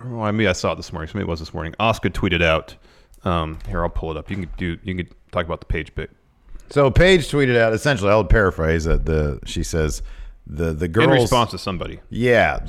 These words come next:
Speaker 1: Somebody
Speaker 2: girls
Speaker 1: was
Speaker 2: picked the names, the, the name themselves. Uh, and then what did Asuka say?
Speaker 1: Uh, Asuka tweeted, uh, "Kabuki Mano,"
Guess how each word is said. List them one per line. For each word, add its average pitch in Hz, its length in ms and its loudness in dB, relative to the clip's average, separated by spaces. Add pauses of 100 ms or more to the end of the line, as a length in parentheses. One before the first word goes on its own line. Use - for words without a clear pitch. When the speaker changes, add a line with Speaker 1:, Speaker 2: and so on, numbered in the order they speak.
Speaker 1:
Somebody 90 80 -4
Speaker 2:
girls 143 420 4
Speaker 1:
was - 80 -18
Speaker 2:
picked - 500 2 (460)
the 90 220 0
names, 104 760 0
the, 92 140 -8
the 90 160 -2
name 95 560 0
themselves. 82 1000 0 (560)
Uh, 76 540 -2 (100)
and 85 240 -6
then 82 300 -4
what 98 200 2
did 90 120 0
Asuka 82 460 -2
say? 57 340 -8
Speaker 1:
Uh, 101 220 4 (180)
Asuka 104 180 -4
tweeted, 95 480 0
uh, 87 500 2 (1000)
"Kabuki 110 580 -2
Mano," 98 640 2